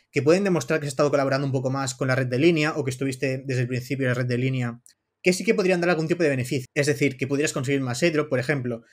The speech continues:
un punto extra, o te dirán, por ejemplo, un diez por ciento extra de airdrop por tener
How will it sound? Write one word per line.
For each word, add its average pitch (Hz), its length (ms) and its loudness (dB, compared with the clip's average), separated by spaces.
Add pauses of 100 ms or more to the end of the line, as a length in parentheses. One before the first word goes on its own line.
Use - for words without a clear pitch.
(180)
un 151 200 -2
punto 135 260 0
extra, 156 380 -2 (260)
o 190 100 0
te 170 80 0
dirán, 143 320 0
por 135 100 -2
ejemplo, 135 380 -2
un 160 140 -2
diez 143 220 0
por 131 160 -2
ciento 135 360 -2
extra 139 360 -2
de 127 80 -2
airdrop 131 280 -2
por 127 140 -6
tener 131 320 -4